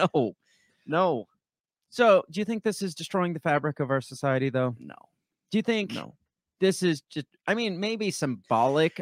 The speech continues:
Speaker 2: of w-, the direction we're going, but I think that's get,
Speaker 1: I
Speaker 2: taking this, a, blowing this a little out of
Speaker 1: Yeah.
Speaker 2: proportion.
Speaker 1: I, I, I think, you know, <laughs> you want real progress,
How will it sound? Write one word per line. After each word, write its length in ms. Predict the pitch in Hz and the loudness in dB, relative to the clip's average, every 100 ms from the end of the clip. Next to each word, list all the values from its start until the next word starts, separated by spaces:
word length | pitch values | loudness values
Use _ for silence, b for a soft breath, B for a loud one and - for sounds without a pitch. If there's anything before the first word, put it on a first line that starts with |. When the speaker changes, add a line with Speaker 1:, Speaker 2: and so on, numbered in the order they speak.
| - | 0
Speaker 2:
of 440 | 156 147 143 131 - | 2 4 4 0 -6
w-, 240 | 127 127 | -6 -4
the 160 | 127 135 | 0 0
direction 580 | 117 113 123 175 208 208 | 0 0 0 0 -4 0
we're 140 | 214 | 0
going, 380 | 196 202 202 190 | 2 2 2 0
but 180 | - 143 | 0 -2
I 80 | 135 | -2
think 280 | - 196 - | -6 -8 2
that's 240 | 160 139 | 2 2
get, 260 | - 170 - - | 0 0 0 -2
Speaker 1:
I 40 | 190 | 0
Speaker 2:
taking 200 | 190 139 | 0 -2
this, 160 | 117 | -4
a, 60 | 120 - _ - | -6 -12 _ -10
blowing 240 | 247 240 151 | 0 2 2
this 140 | 123 | 0
a 60 | 139 | -4
little 160 | 131 123 | 0 2
out 100 | 110 | 2
of 60 | |
Speaker 1:
Yeah. 60 | 107 | -2
Speaker 2:
proportion. 320 | - 131 170 | -4 2 4
Speaker 1:
I, 40 | 185 | 6
I, 280 | 202 175 | 6 6
I 60 | 214 | 4
think, 300 | 214 262 247 - - _ _ - | 0 -4 -6 -14 -20 _ _ -12
you 120 | 196 | -4
know, 200 | 131 117 _ | -4 -4 _
<laughs> 720 | 147 - - _ _ _ _ | -10 -10 -20 _ _ _ _
you 80 | 220 | -2
want 160 | 269 180 | -2 4
real 180 | 180 170 | 4 6
progress, 640 | 165 156 147 147 143 | 6 8 8 6 4